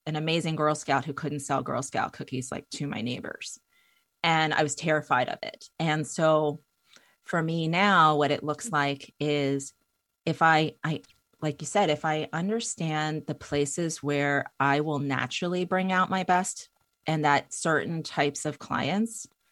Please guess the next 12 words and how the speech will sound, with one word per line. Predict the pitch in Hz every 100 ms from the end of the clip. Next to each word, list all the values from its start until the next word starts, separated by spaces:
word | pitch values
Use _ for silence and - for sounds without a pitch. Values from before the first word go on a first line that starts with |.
| _ _ _ _ _ _ _
fire | - 175 156 156
me | 156 139
up, | 131 147 226 - _ -
give | 160 156
me | 151
goosebumps, | 143 143 143 165 175 165
and | 143
then | 139 135
I | 131 143
bring | 156 151
my | 139 135
best, | 139 165 -